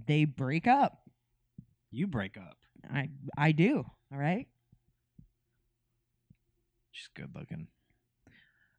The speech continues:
Speaker 3: I was just thinking about, it's not a rom-com, but have you guys ever seen Four Christmases?
Speaker 1: Oh, yeah.
Speaker 2: Who's
Speaker 1: That
Speaker 2: in, who's in that?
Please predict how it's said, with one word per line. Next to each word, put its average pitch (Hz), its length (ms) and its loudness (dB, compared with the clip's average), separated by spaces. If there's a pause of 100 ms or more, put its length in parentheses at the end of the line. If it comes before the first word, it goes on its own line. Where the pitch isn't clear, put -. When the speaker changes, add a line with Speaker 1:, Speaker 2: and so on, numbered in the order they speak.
(300)
Speaker 3:
I 117 80 -2
was 101 80 -6
just 98 180 -8
thinking 101 240 -8
about, 92 380 -6
it's 104 180 -12
not 101 120 -6
a 95 40 -12
rom-com, 95 640 -10
but 95 180 -12
have 107 120 -12
you 104 80 -2
guys 113 180 -4
ever 101 120 -8
seen 101 300 -8
Four 92 200 -6
Christmases? 95 680 -4 (320)
Speaker 1:
Oh, 131 120 2
yeah. 98 240 -6 (320)
Speaker 2:
Who's - 100 -12 (1040)
Speaker 1:
That 160 200 2
Speaker 2:
in, 120 120 -10 (120)
who's 110 140 -10
in 107 80 -6
that? 104 220 -10